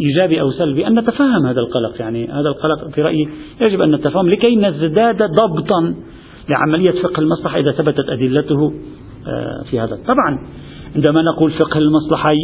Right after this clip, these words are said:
ممكن أن تكون فيه عناصر قلق، فقه النص هم ممكن تكون فيه عناصر قلق. لا تفكر أن فقه النص يعني هو فقه النص نفس الشيء. عبر التاريخ أيضًا أشكل على العديد من الفقهاء من المذاهب المتنوعة أنهم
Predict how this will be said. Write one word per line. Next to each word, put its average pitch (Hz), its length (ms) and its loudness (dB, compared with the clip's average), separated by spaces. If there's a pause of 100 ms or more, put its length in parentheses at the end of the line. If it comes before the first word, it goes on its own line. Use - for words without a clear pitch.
(720)
ممكن 240 440 4
أن 165 160 2
تكون 156 360 2
فيه 151 320 2
عناصر 151 400 2
قلق، 185 340 0
فقه 180 280 2
النص 240 320 4
هم 320 100 6
ممكن 320 280 4
تكون 285 180 2
فيه 269 100 0
عناصر 247 320 2
قلق. 220 360 0
لا 175 120 2 (100)
تفكر 247 260 0
أن 220 120 2
فقه 220 260 0
النص 214 320 2
يعني 202 440 2
هو - 360 -2
فقه 226 180 2
النص 285 220 4
نفس 311 280 4
الشيء. - 260 -6 (1040)
عبر 175 220 4
التاريخ 175 460 2
أيضًا 262 340 4
أشكل 240 280 0
على 220 200 2
العديد 208 420 2
من 208 80 2
الفقهاء 196 500 0
من 202 100 0
المذاهب 190 460 2
المتنوعة 190 840 2
أنهم 185 500 4